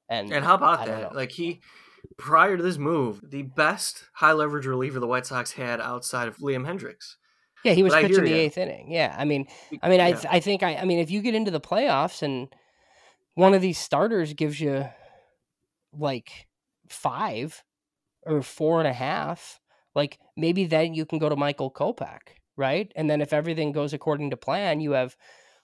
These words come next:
Speaker 1: Tepera or Bummer, and
Speaker 2: Right.
Speaker 1: then, and then you have, <laughs> like, Hendricks and, and, uh, Kimbrel at the end. Like, I, I think
Speaker 2: Yeah.
Speaker 1: that makes a lot of sense. So we'll see. Like, they, they have a lot of time,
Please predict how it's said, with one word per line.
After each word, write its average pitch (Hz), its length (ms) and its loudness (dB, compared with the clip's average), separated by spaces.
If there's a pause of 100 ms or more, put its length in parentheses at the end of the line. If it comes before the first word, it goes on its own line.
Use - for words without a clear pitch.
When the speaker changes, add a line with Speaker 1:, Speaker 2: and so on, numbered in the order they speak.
(280)
Speaker 1:
Tepera 156 520 2
or 151 120 -2 (140)
Bummer, 135 460 -2
and 160 120 -2
Speaker 2:
Right. - 20 2
Speaker 1:
then, 120 120 0
and 139 140 -4
then 135 120 0
you 139 100 0
have, 135 400 -6
<laughs> - 180 -4
like, 170 340 0
Hendricks 151 540 -2
and, 123 260 -6 (760)
and, 127 360 -4
uh, 113 300 -2
Kimbrel 180 360 -2
at 120 80 -6
the 120 120 -4
end. - 360 -8 (160)
Like, 127 160 -2
I, 127 180 -2
I 135 120 -4
think 139 120 -2
Speaker 2:
Yeah. 135 100 -8
Speaker 1:
that 139 200 -4
makes 147 220 -4
a 139 40 -2
lot 131 160 0
of 127 60 -12
sense. - 460 -10
So 123 300 -2 (520)
we'll 208 140 6
see. 147 400 0
Like, 151 200 -2
they, 156 200 2
they 160 140 4
have 156 140 4
a 156 40 2
lot 143 180 2
of 143 80 -2
time, 127 400 -4